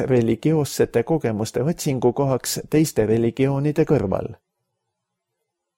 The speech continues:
Eriti on see oht kasvanud praegusel ajal, kus inimesed on üldiselt religioossetest asjadest huvitatud rohkem kui varem, kuid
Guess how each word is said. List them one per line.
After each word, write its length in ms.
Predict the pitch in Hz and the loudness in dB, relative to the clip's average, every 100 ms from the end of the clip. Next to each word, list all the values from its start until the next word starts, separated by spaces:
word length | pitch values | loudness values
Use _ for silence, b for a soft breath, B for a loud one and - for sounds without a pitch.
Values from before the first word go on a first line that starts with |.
| _ _ _ _ _ _ _ b b b b b b b b b b b b - | _ _ _ _ _ _ _ b b b b b b b b b b b b 0
Eriti 480 | 190 147 - 120 | 2 2 2 2
on 160 | 120 120 | 4 2
see 240 | 120 127 | 0 2
oht 320 | 117 143 - - | 2 0 -4 -4
kasvanud 560 | 135 - 110 117 113 - | -2 -2 -2 0 -2 0
praegusel 560 | 175 180 120 107 117 101 | 2 2 2 0 0 2
ajal, 400 | 113 98 87 - | 2 2 -2 -4
kus 220 | - 117 147 | -2 0 2
inimesed 560 | 160 131 104 - 117 | 0 2 0 0 0
on 160 | 107 110 | 0 0
üldiselt 640 | 151 151 120 120 120 110 | 2 2 0 2 0 0
religioossetest 1120 | 117 120 113 110 143 151 135 - - 113 - 147 | 2 4 4 2 2 2 0 -6 -4 -4 -2 -2
asjadest 480 | - - - 220 | 0 0 0 0
huvitatud 720 | 156 147 127 120 117 123 - - | 0 0 2 0 2 0 0 -4
rohkem 480 | 123 151 - 117 110 | 0 0 0 -4 -2
kui 240 | 101 104 104 | 2 2 4
varem, 440 | 170 170 131 127 b b b b b | 2 2 0 -2 b b b b b
kuid 380 | - 139 127 - | 4 6 6 0